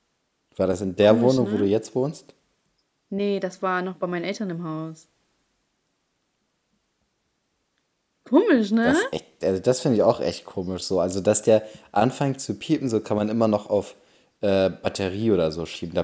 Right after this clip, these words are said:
Speaker 2: Ja,
Speaker 1: piepen
Speaker 2: das
Speaker 1: die
Speaker 2: kann ja
Speaker 1: aber,
Speaker 2: immer
Speaker 1: aber dass er
Speaker 2: passieren,
Speaker 1: genau
Speaker 2: ja.
Speaker 1: dann auch noch abfällt, ist schon komisch, weil ich glaub nicht, dass dieses Piepen so viel Sch-, Schallwellen auslöst, dass der
Speaker 2: Nein,
Speaker 1: sich da
Speaker 2: darf es doch
Speaker 1: lockert.
Speaker 2: gar nicht.
Speaker 1: Nee.
Speaker 2: Darf es ja gar nicht.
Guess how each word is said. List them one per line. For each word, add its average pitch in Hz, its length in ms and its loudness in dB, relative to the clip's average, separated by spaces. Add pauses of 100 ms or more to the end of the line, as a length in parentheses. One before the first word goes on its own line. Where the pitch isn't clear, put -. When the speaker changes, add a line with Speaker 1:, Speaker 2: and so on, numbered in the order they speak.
(120)
Speaker 2:
Ja, 165 200 4
Speaker 1:
piepen 170 40 2
Speaker 2:
das 180 160 0
Speaker 1:
die 190 60 2
Speaker 2:
kann 185 160 2
ja 180 80 0
Speaker 1:
aber, - 80 -2
Speaker 2:
immer 180 220 -4 (100)
Speaker 1:
aber 92 180 2
dass 101 180 0
er 107 60 0
Speaker 2:
passieren, 98 60 -2
Speaker 1:
genau 98 240 0
Speaker 2:
ja. 90 60 -4
Speaker 1:
dann 107 160 2
auch 98 120 -2
noch 95 220 -4
abfällt, - 440 -4
ist 95 80 -4
schon 104 240 -6
komisch, 90 420 -4
weil 90 80 0
ich 87 100 -8
glaub 95 200 0
nicht, 110 200 -6
dass 95 140 -4
dieses 92 260 -8
Piepen 110 400 -4
so 104 260 0
viel 104 300 -2
Sch-, - 180 -8 (720)
Schallwellen 98 720 2
auslöst, - 1400 -2
dass 95 180 4
der 233 120 6
Speaker 2:
Nein, - 40 6
Speaker 1:
sich 190 180 0
da 190 120 4
Speaker 2:
darf 190 60 4
es 185 60 2
doch 226 180 4
Speaker 1:
lockert. 170 240 0
Speaker 2:
gar 170 320 -4
nicht. 170 200 -8
Speaker 1:
Nee. 185 260 0 (560)
Speaker 2:
Darf 196 260 -8
es 196 160 -8
ja 190 160 -6
gar 180 320 -6
nicht. 175 380 -10